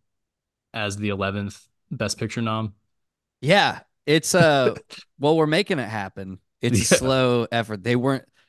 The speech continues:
Speaker 2: you know, you kinda blew it. I was suppo-, we were supposed to announce it
Speaker 1: <laughs>
Speaker 2: this
Speaker 1: To,
Speaker 2: next
Speaker 1: like,
Speaker 2: Monday.
Speaker 1: like, uh, or I thought it was on this podcast.
Speaker 2: Oh, yeah. Well,
Speaker 1: <laughs>
Speaker 2: the other scoop was that, uh, well, they're introducing the best podcast at the Oscars, and y'all are nominated. That's what I was gonna break on
Speaker 1: Let's
Speaker 2: this pod.
Speaker 1: go.
Speaker 2: Yeah, yeah, yeah.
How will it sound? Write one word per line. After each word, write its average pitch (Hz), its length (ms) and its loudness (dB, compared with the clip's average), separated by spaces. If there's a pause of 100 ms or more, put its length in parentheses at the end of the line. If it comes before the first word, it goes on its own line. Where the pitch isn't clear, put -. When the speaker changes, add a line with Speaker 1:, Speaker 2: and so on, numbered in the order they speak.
(160)
Speaker 2:
you 131 120 0
know, 123 60 4
you 120 100 2
kinda 117 280 -4
blew 113 300 -2
it. 110 140 -4
I 120 120 0
was 113 160 -2
suppo-, 127 220 -2
we 127 100 -2
were 135 60 0
supposed 135 300 -2
to 127 80 -2
announce 113 300 -4
it - 180 -8 (260)
Speaker 1:
<laughs> - 280 -20
Speaker 2:
this - 160 2
Speaker 1:
To, 214 100 8
Speaker 2:
next 123 160 2
Speaker 1:
like, 165 140 4
Speaker 2:
Monday. 101 500 -6
Speaker 1:
like, 151 280 2
uh, 127 160 4 (100)
or 110 260 0 (140)
I 165 60 4
thought 196 120 8
it 170 40 8
was 120 100 4
on 120 200 0
this 110 140 -2
podcast. - 580 -10 (640)
Speaker 2:
Oh, 170 160 8
yeah. 151 320 6
Well, 170 240 2 (140)
Speaker 1:
<laughs> - 120 -20
Speaker 2:
the 127 340 0
other 175 180 6
scoop - 380 2
was 117 240 0
that, 117 180 0
uh, 104 420 0 (580)
well, 123 340 2
they're 123 260 0
introducing 120 600 -2
the 98 80 -12
best 110 320 -6
podcast 101 720 -4
at 101 140 -8
the 101 80 -2
Oscars, 95 380 -4
and 98 80 -6
y'all 101 160 0
are 98 60 -2
nominated. 95 520 -8
That's 123 280 0
what 110 80 2
I 101 40 4
was 95 120 -2
gonna 98 120 -6
break 95 200 -4
on 165 80 0
Speaker 1:
Let's 151 240 0
Speaker 2:
this 175 120 2
pod. 156 540 -2
Speaker 1:
go. 123 40 -2
Speaker 2:
Yeah, 107 200 -2
yeah, 135 260 0
yeah. 131 200 6